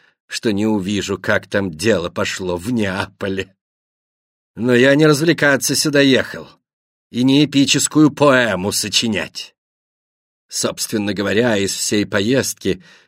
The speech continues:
я нежно вспоминаю только омлет пишьи де ву,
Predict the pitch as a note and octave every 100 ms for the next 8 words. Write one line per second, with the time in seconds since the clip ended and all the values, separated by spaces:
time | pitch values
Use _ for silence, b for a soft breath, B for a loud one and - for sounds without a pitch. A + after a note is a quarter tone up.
0 | b G#2 A2+ A#2 G2+ G#2+ G2 - A2+ A2
1 | A2 G#2+ F#2+ A2 G2 A2+ G#2+ G#2+ A2 G#2
2 | F#2+ - G#2+ - G2+ G#2+ F#2 G2 C3 G#3
3 | F2+ -